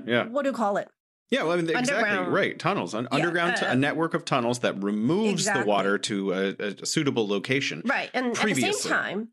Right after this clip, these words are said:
Speaker 2: at the same time, we are, like, cities are overusing groundwater,
Speaker 1: Mm,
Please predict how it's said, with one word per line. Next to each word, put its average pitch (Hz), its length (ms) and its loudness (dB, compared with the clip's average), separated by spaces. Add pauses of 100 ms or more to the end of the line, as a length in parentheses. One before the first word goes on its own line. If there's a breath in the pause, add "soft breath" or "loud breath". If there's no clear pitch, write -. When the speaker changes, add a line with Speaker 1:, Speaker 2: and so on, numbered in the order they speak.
(120)
Speaker 2:
at 233 120 -2
the 247 80 -2
same 381 200 -4
time, 180 460 -2
we 240 260 -2
are, 196 400 0
like, 208 160 -2
cities 208 480 -4
are 190 240 0
overusing 214 920 -2
groundwater, 196 800 -2
Speaker 1:
Mm, - 260 -4